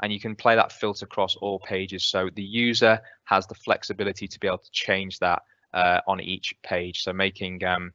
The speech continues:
the filtering possibilities very easy to work with. What you also, um, have as standard with most Power B I, uh, reports, you can actually switch this off, but it's a really nice feature,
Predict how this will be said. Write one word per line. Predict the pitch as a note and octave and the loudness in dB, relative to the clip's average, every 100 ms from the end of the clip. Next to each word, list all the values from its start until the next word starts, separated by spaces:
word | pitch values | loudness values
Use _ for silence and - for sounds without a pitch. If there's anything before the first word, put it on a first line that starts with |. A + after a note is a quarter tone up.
| _ - | _ -12
the | - | -6
filtering | - G2+ - F#2+ | 0 0 0 -6
possibilities | - F2+ E2+ F#2 F2 F#2 F2 - _ _ _ | -2 -2 -2 -4 -4 -6 -8 -10 _ _ _
very | F#2+ F2+ | 0 0
easy | - F2+ F2 | 0 -6 -6
to | F2 - | -10 -10
work | E2+ F2 F2 - | -8 -6 -6 -6
with. | E2+ _ _ _ _ _ _ _ _ _ _ _ _ - - _ | -8 _ _ _ _ _ _ _ _ _ _ _ _ -14 -14 _
What | B2 | 8
you | B2+ | 10
also, | C#3+ D3+ D#3+ C#3+ C3+ - | 10 10 10 10 8 0
um, | A#2+ A#2+ A2+ | 4 6 4
have | - B2+ A#2+ - - | 4 4 4 2 -10
as | A2+ | -8
standard | - - B2 B2 A#2+ - | -4 2 2 2 -2 -2
with | A2 G#2 - - | -2 -2 -4 -8
most | A2 A2 G#2+ - - - | 0 2 2 -4 -8 -8
Power | - G#2+ | 0 2
B | G#2 G#2 | 4 6
I, | A2 A2 A2 _ _ | 6 6 2 _ _
uh, | G#2 G2+ G2+ - | 0 2 2 0
reports, | G#2+ - A#2 A2 - | -6 2 2 2 -2
you | G2 | -4
can | G#2 | 0
actually | G#2 - | 0 0
switch | G#2 - A2+ - | 2 2 0 -4
this | G2 | 2
off, | A2+ - - | 6 6 2
but | G2+ | -4
it's | F#2 | -2
a | G2+ F#2+ | -4 -8
really | - A2 G2+ | -4 -2 0
nice | G2 F#2+ | 0 0
feature, | - - B2 - A#2+ | -2 -2 -2 4 4